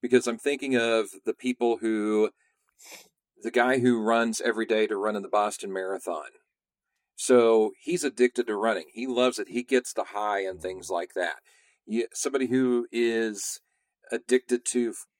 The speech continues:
fitness in general or whatever, I mean, is it the same thing? Or where, where is the, where is the why? Where is the split in going down that dark road versus the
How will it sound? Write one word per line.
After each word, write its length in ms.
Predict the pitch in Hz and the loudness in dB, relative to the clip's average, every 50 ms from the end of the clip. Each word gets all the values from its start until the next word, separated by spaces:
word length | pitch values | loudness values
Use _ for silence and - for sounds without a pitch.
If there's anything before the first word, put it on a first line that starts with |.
| _ _ _ - - _ - | _ _ _ -20 -18 _ -2
fitness 440 | 170 160 - 127 120 113 - - 117 | -2 -2 0 -2 -4 -4 -4 -4 -6
in 120 | 113 104 | -6 -6
general 320 | - 107 113 113 110 101 | -4 -4 -2 0 0 0
or 120 | 101 98 95 | 2 2 0
whatever, 500 | 95 92 92 92 92 - 98 92 92 80 | 0 0 0 0 0 0 -2 -4 -2 -2
I 40 | 98 | -4
mean, 380 | 107 104 107 104 104 101 98 - _ _ _ _ _ _ _ _ _ _ _ _ _ _ _ _ _ _ _ _ _ _ - - | -4 -4 -4 -4 -6 -8 -12 -14 _ _ _ _ _ _ _ _ _ _ _ _ _ _ _ _ _ _ _ _ _ _ -8 -6
is 160 | 147 127 131 | -4 -2 -2
it 100 | 143 - | -2 -2
the 80 | 123 | -2
same 400 | - - - 151 147 156 156 135 | -4 -2 0 0 0 -2 -4 -6
thing? 640 | 127 - - - 147 156 175 196 214 226 247 247 247 _ _ _ _ _ _ _ _ _ | -8 -10 -2 0 2 2 4 4 2 2 2 0 -2 _ _ _ _ _ _ _ _ _
Or 180 | - 117 113 110 | 0 0 2 2
where, 320 | 135 170 185 196 196 175 | 4 4 4 4 4 2
where 280 | - 131 156 170 175 175 | 2 2 2 2 4 2
is 160 | 156 - - | 0 0 2
the, 200 | 113 127 120 113 - _ - | 4 4 4 4 2 _ -2
where 260 | 117 131 147 160 156 | -2 0 0 2 2
is 120 | 135 - | 0 2
the 100 | - 120 | 2 2
why? 400 | 107 110 120 123 117 110 101 98 | 2 4 6 6 6 6 6 4
Where 280 | 92 101 117 131 139 135 | 4 4 4 4 4 4
is 100 | 117 - | 2 0
the 80 | 110 | -2
split 360 | 104 - - - 131 127 120 - | -6 -6 0 2 4 4 4 4
in 140 | 104 104 101 | 0 -4 0
going 300 | 117 117 117 113 110 107 | 2 2 2 2 2 2
down 280 | 107 107 110 107 107 | 2 2 2 2 0
that 180 | 104 95 92 - _ _ _ - | 0 0 -2 -2 _ _ _ -2
dark 220 | - 110 117 120 - - | 2 4 4 4 2 0
road 300 | - 104 107 110 110 101 98 101 | -2 0 2 4 2 2 0 -2
versus 460 | 104 107 98 - - 101 92 - - - | -2 -2 -2 -4 -8 -10 -10 -10 -6 -2
the 300 | 107 98 95 92 90 | 0 0 2 0 0